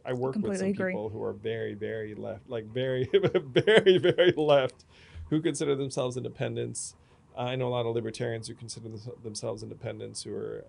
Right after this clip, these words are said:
Speaker 1: you know, probably you'd think on the other side of the spectrum, which I think the spectrum's overblown. Um, so,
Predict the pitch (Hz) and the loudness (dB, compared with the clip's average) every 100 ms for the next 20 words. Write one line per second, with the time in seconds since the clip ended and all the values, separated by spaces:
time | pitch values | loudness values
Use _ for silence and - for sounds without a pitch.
0 | - 117 107 107 - 110 107 110 107 107 | -16 -14 -12 -12 -10 -8 -8 -8 -12 -14
1 | 107 107 107 107 107 107 110 107 104 110 | -12 -12 -10 -10 -8 -8 -8 -8 -8 -6
2 | 110 - 117 110 120 110 110 110 107 110 | -6 -4 -4 -4 -6 -8 -8 -10 -8 -10
3 | 113 104 101 107 104 101 110 104 101 110 | -12 -16 -12 -10 -10 -12 -12 -10 -12 -12
4 | 107 113 _ - - _ _ _ 147 147 | -14 -16 _ -20 -20 _ _ _ -2 -2
5 | 147 - - - 170 165 160 151 | -2 -12 -10 -2 4 4 2 -2